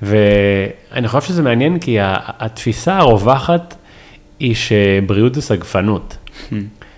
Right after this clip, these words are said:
Speaker 1: שזה הדבר שאני תמיד מנסה להבין איך אני שנייה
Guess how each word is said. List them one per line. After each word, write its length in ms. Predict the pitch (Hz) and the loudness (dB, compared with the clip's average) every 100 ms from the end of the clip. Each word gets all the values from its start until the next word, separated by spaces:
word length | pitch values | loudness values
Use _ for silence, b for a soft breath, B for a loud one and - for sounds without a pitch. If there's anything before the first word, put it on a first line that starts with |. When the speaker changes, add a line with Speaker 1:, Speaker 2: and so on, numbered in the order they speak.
| B B - | B B -2
Speaker 1:
שזה 340 | 110 95 104 101 101 101 98 101 - - - | 0 2 4 4 4 2 2 0 -4 -12 -2
הדבר 420 | 127 113 104 131 | 0 4 4 4
שאני 240 | 127 147 131 | 4 4 2
תמיד 260 | 127 131 | 2 2
מנסה 600 | 143 135 131 - 135 135 | 2 2 0 0 2 4
להבין 480 | 131 120 117 107 123 | 4 4 4 4 4
איך 180 | 120 - | 4 2
אני 440 | 127 113 110 101 98 - B B B | 2 4 2 2 -2 -8 B B B
שנייה 340 | 143 123 123 | -2 2 2